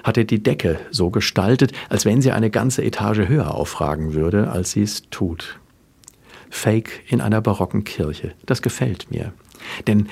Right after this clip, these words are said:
tatsächlich gehört das zur Botschaft dieser Kirche und ihres Baustils. Das verweist auf die Philosophie der Aufklärung.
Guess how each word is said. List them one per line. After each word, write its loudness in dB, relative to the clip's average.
tatsächlich 0
gehört 4
das 0
zur 2
Botschaft -2
dieser 0
Kirche 2
und 2
ihres 0
Baustils. -4
Das 0
verweist 2
auf 0
die 2
Philosophie 2
der -2
Aufklärung. -4